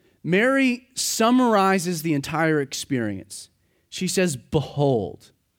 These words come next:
this is her response, "Behold the maidservant of the Lord. Let it be to me according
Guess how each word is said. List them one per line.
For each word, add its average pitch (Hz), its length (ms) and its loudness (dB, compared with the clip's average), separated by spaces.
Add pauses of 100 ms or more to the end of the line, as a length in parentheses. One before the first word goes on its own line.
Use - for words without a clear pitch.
(180)
this 180 160 -6
is 214 100 -6
her 214 100 0
response, 123 460 -4 (200)
"Behold 202 800 0 (340)
the 131 80 -2
maidservant 165 1300 0 (340)
of 127 200 -6
the 123 100 -6
Lord. 107 520 -8 (1300)
Let 147 240 2
it 202 220 -2
be 175 220 0
to 151 100 -2
me 123 560 -4 (460)
according 151 880 -4